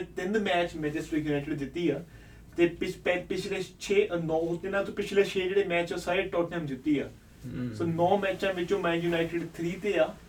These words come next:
Speaker 1: ਤੇ
Speaker 2: ਨੌ ਹੋਮ ਗੇਮਾਂ ਚੋਂ ਕਿ overall
Speaker 1: overall
Speaker 2: ਨੌ?
Speaker 1: ਗੇਮਾਂ ਚੋਂ।
Speaker 2: Yeah।
Speaker 1: ਮੈਨ ਯੂਨਾਈਟਿਡ ਦਸ ਤਿੰਨ ਤੇ ਆ ਤੇ
Speaker 2: ਹਮ।
Speaker 1: ਸਪਰਸ ਛੇ ਤੇ ਆ।
Speaker 2: ਹਮ, ਹਮ।
Speaker 1: So, ਆਪਾਂ ਨੂੰ
Speaker 2: ਯਾਰ, ਸਟੈਟਸ ਜੇ
Speaker 1: ਨਜ਼ਰ
Speaker 2: ਦੇਖੀਏ ਤਾਂ
Speaker 1: ਆਉਂਦੇ ਹੈਗੇ।
Speaker 2: ਟੌਟਨਹਮ ਦਾ ਥੋੜ੍ਹਾ ਸਾਈਡ ਭਾਰੀ ਲੱਗਦੀ ਆ,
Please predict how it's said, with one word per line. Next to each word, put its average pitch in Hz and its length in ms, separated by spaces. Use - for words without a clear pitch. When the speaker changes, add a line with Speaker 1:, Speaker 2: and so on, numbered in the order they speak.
Speaker 1:
ਤੇ 160 80
Speaker 2:
ਨੌ 165 380
ਹੋਮ 165 380
ਗੇਮਾਂ 196 320
ਚੋਂ 214 180
ਕਿ 202 80
overall 143 500
Speaker 1:
overall 135 280
Speaker 2:
ਨੌ? - 60
Speaker 1:
ਗੇਮਾਂ 156 300
ਚੋਂ। 139 160
Speaker 2:
Yeah। 123 200
Speaker 1:
ਮੈਨ 160 120
ਯੂਨਾਈਟਿਡ 180 320
ਦਸ 185 100
ਤਿੰਨ 180 280
ਤੇ 190 140
ਆ 185 120
ਤੇ 165 220
Speaker 2:
ਹਮ। 156 60
Speaker 1:
ਸਪਰਸ 165 320
ਛੇ 170 260
ਤੇ - 200
ਆ। - 120
Speaker 2:
ਹਮ, 151 60
ਹਮ। 143 180
Speaker 1:
So, 151 680
ਆਪਾਂ 156 280
ਨੂੰ 156 160
Speaker 2:
ਯਾਰ, 208 220
ਸਟੈਟਸ 175 540
ਜੇ 202 100
Speaker 1:
ਨਜ਼ਰ 196 100
Speaker 2:
ਦੇਖੀਏ 202 220
ਤਾਂ 214 100
Speaker 1:
ਆਉਂਦੇ 196 120
ਹੈਗੇ। 175 120
Speaker 2:
ਟੌਟਨਹਮ 175 460
ਦਾ 190 100
ਥੋੜ੍ਹਾ 170 440
ਸਾਈਡ 147 240
ਭਾਰੀ 151 300
ਲੱਗਦੀ 156 360
ਆ, 139 140